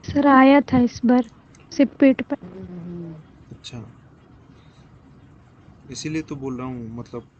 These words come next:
Speaker 2: स्लाइड में जो
Speaker 1: सर,
Speaker 2: चीजें
Speaker 1: first question था, मतलब, नेगेटिव बैक्टीरियम का cell wall में क्या पाया जाता है?
Speaker 2: अच्छा, क्या answer, मतलब question क्या था total?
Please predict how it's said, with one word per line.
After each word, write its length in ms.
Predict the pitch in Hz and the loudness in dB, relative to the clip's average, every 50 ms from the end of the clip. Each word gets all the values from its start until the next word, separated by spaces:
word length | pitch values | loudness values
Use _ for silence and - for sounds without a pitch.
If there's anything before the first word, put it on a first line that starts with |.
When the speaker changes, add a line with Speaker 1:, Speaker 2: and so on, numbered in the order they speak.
| _ _ _ _ _ _ _ _ _ _ _ _ - _ _ _ _ _ _ _ _ _ _ _ _ | _ _ _ _ _ _ _ _ _ _ _ _ -20 _ _ _ _ _ _ _ _ _ _ _ _
Speaker 2:
स्लाइड 380 | - - - 127 123 139 151 165 | -20 -12 -8 -6 -6 -6 -6 -6
में 160 | 165 170 156 | -8 -10 -8
जो 120 | 147 160 | -6 -2
Speaker 1:
सर, 80 | 220 285 | -2 -2
Speaker 2:
चीजें 140 | 294 - - | -2 0 2
Speaker 1:
first 300 | 285 277 277 - - - | 2 2 2 0 -4 -2
question 560 | - 311 294 262 - - - 294 277 269 254 | 2 4 4 4 4 2 4 6 6 6 6
था, 400 | - 262 269 262 254 285 392 392 - - 285 | 4 4 6 6 4 2 0 -8 -8 -2 -2
मतलब, 480 | 285 277 - 294 285 302 254 - - | -2 -2 2 4 4 4 4 4 2
नेगेटिव 680 | 285 277 269 254 254 262 247 262 277 254 - 302 294 | 2 4 4 4 4 4 4 2 0 2 2 2 2
बैक्टीरियम 760 | 262 254 294 285 - - 302 285 269 294 285 285 277 277 285 277 - - - - | 4 4 2 0 0 -2 -2 0 0 2 2 2 2 2 0 -2 -6 -14 -2 2
का 160 | 285 277 277 | 4 4 4
cell 320 | 269 - 302 277 269 262 | 4 4 6 6 8 8
wall 200 | 262 262 262 269 | 6 6 6 6
में 160 | 262 269 277 254 | 6 4 2 2
क्या 200 | - 285 269 262 | 2 2 2 2
पाया 280 | - - 262 247 240 | 2 0 0 2 2
जाता 340 | 226 226 233 226 - - 233 | 0 0 -2 -4 -4 -6 -6
है? 160 | 220 220 220 214 - - - - - _ - _ _ _ _ _ _ _ - _ - - _ _ _ _ _ _ - - _ _ - _ _ _ - - - | -6 -6 -6 -8 -10 -12 -12 -12 -20 _ -20 _ _ _ _ _ _ _ -20 _ -20 -20 _ _ _ _ _ _ -20 -20 _ _ -20 _ _ _ -20 -20 -20
Speaker 2:
अच्छा, 320 | 117 117 - - - 127 107 113 - _ _ _ _ _ _ _ _ - - _ - _ _ _ | -20 -20 -20 -18 -16 -16 -16 -16 -18 _ _ _ _ _ _ _ _ -20 -20 _ -20 _ _ _
क्या 120 | - 147 147 135 - - - - 120 | -10 -10 -10 -10 -14 -20 -16 -14 -12
answer, 300 | 127 131 135 - - 151 | -12 -12 -12 -10 -10 -10
मतलब 300 | 131 135 139 127 143 139 | -10 -10 -12 -10 -12 -12
question 380 | 123 - 139 135 - - 156 151 | -12 -12 -12 -12 -12 -12 -12 -10
क्या 140 | 151 156 147 | -10 -10 -8
था 160 | 151 156 151 | -8 -10 -12
total? 320 | 147 - 143 - 190 269 | -12 -14 -16 -14 -14 -14